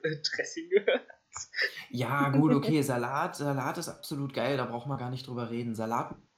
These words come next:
Speaker 2: geilen Soßen, Hammer. Aber,
Speaker 1: Oh, geile Soße.
Speaker 2: äh, ich rede jetzt, ich rede, wenn ich deutsches, wenn ich über deutsches Essen rede, was ich nicht sonderlich mag, rede ich über diesen typischen,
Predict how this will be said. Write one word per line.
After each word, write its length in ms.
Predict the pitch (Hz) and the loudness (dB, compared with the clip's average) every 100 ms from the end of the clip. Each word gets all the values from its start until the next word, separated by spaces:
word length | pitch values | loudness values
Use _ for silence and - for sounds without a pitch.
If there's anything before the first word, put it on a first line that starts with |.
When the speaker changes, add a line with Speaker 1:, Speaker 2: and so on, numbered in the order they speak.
| - | -6
Speaker 2:
geilen 300 | 123 143 139 | -2 -2 -2
Soßen, 220 | - - _ _ - | -6 -12 _ _ -10
Hammer. 440 | 123 113 107 - _ _ _ _ _ | -6 -4 -6 -10 _ _ _ _ _
Aber, 640 | 117 117 120 117 110 - - | 0 2 2 2 0 -4 -14
Speaker 1:
Oh, 60 | - - | -18 -20
geile 320 | - 107 - | -20 -20 -20
Soße. 380 | - - - - - - | -20 -20 -20 -20 -12 -4
Speaker 2:
äh, 280 | 117 113 117 | 0 2 0
ich 160 | - | -2
rede 220 | 131 127 131 | -2 2 2
jetzt, 320 | 123 - - | 0 -4 -4
ich 180 | 143 135 | -4 -4
rede, 220 | 131 123 | -4 -2
wenn 80 | 120 | -4
ich 160 | 117 - | -4 -2
deutsches, 480 | 120 139 135 - 120 | 0 0 -6 -8 -6
wenn 120 | 120 | -4
ich 80 | 123 | -2
über 140 | 117 | 0
deutsches 320 | 113 117 147 113 | 0 -2 -4 -4
Essen 260 | 127 143 | -4 -4
rede, 300 | 120 117 117 | -4 -4 -4
was 140 | 135 117 | -6 -8
ich 140 | 113 | -8
nicht 240 | 123 120 - | -6 -6 -4
sonderlich 380 | 120 117 117 | -2 -2 -2
mag, 260 | 120 120 120 | 0 -2 -2
rede 140 | 117 117 | -4 -4
ich 120 | - | -4
über 180 | 120 110 | -4 -2
diesen 200 | 113 120 | -4 -4
typischen, 680 | 160 147 143 143 135 135 | -2 -2 -2 -2 -2 -4